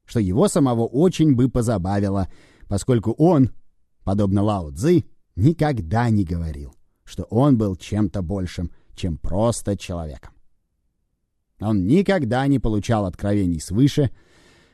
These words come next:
на его плечах никогда не сидели ангелы-хранители, которые наставляли бы его, как это было в случае с Магометом и некоторыми другими пророками.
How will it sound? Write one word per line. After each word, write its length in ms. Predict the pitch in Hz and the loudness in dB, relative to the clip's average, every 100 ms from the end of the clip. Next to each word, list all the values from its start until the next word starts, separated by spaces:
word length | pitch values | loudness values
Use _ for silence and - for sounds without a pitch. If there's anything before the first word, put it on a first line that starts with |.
| _ _ | _ _
на 100 | 95 | 2
его 180 | 104 104 | 2 2
плечах 460 | 107 101 117 104 | 2 2 0 2
никогда 460 | 104 104 110 107 101 | 0 2 0 0 2
не 120 | 95 | 0
сидели 420 | 92 95 101 90 92 | 0 0 0 0 0
ангелы-хранители, 1000 | 107 92 85 85 90 87 131 156 156 160 | 0 0 -2 -6 -4 2 4 4 2 0
которые 340 | 135 139 135 | 0 0 0
наставляли 600 | 131 - 123 127 127 123 | 0 0 0 0 2 0
бы 120 | 117 | 0
его, 220 | 117 113 113 | 0 0 -2
как 160 | 104 | -4
это 140 | 107 107 | -2 -2
было 180 | 107 | -2
в 60 | 104 | -2
случае 360 | 110 107 107 95 | -2 -2 0 0
с 60 | |
Магометом 640 | 98 101 104 101 90 87 - - - _ _ | 0 0 0 0 -2 -6 -8 -14 -20 _ _
и 80 | 92 | -6
некоторыми 420 | 92 87 - 92 | -4 -4 -4 -2
другими 360 | 90 92 92 87 | -2 -2 0 0
пророками. 580 | 87 87 85 - 76 | 0 -2 -4 -6 -8